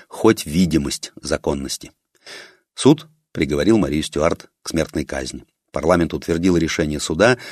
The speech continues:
и потребовал от Елизаветы, чтобы она во имя поддержания веры и собственной безопасности подписала приговор. Елизавета долго не решалась сделать это. Опять начали уговаривать тюремщика, чтобы он отравил Марию Стюарт, но Паулет опять отказался взять на себя такой грех.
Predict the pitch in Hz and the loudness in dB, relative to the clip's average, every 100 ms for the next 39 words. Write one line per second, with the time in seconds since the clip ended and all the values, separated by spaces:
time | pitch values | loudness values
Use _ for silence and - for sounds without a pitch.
0 | - - 107 104 92 113 123 113 113 98 | -8 2 4 4 4 6 8 8 6 4
1 | 98 95 92 92 127 123 110 98 90 98 | 4 4 6 6 6 4 2 2 4 6
2 | 117 92 92 120 110 104 85 85 80 98 | 6 6 4 6 4 4 2 2 2 4
3 | 101 92 82 78 110 95 82 - 95 - | 4 4 4 4 4 4 2 0 0 -2
4 | 80 78 71 65 - 117 139 127 117 - | -4 -2 -2 -6 0 2 2 0 0 2
5 | 120 - _ _ _ 110 - - 101 95 | 2 0 _ _ _ -2 0 0 0 2
6 | 78 69 73 67 67 67 - _ _ _ | 2 0 -8 -8 -8 -10 -14 _ _ _
7 | - - _ _ _ 80 78 95 127 95 | -20 -20 _ _ _ 2 6 6 4 4
8 | 87 104 104 104 - 73 69 67 73 71 | 4 4 4 2 0 -2 -2 -4 -4 -4
9 | - 71 - _ _ _ 92 - 117 117 | -8 -12 -14 _ _ _ -8 0 2 0
10 | - 76 82 - 78 76 78 76 76 73 | -6 -4 -4 -2 -2 -2 -2 0 -2 -4
11 | 76 82 113 117 107 113 - - - - | -2 2 2 2 2 0 0 -14 -12 0
12 | 85 76 95 92 82 80 85 76 76 71 | 2 4 4 4 2 4 4 2 0 -2
13 | - 85 123 127 - 104 - 113 127 127 | 0 4 6 4 4 2 4 4 6 6
14 | 123 113 110 107 - 110 113 117 95 - | 4 2 0 0 2 4 4 4 0 0
15 | 82 71 107 107 90 71 80 85 80 76 | 0 4 4 4 0 0 -2 -4 -6 -6
16 | 76 - 71 67 69 - | -6 -6 -8 -6 -8 -12